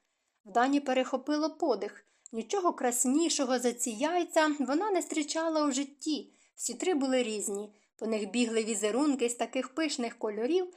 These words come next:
що спершу здалися їй викладеними з самоцвітів. Щоб підняти одне яйце, було замало чи не обох її рук.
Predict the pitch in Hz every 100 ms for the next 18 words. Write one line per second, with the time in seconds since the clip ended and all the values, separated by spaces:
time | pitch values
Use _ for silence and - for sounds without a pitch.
0 | _ - - 277 392 440 - 359 302 262
1 | 277 302 381 320 285 302 240 262 349 359
2 | 320 294 294 294 285 - 233 226 240 -
3 | 208 202 196 214 202 - _ _ - 220
4 | 233 220 233 233 214 208 226 214 208 208
5 | 240 240 214 214 208 214 254 349 330 320
6 | 311 294 254 226 196 311 349 294 294 311
7 | 330 294 - -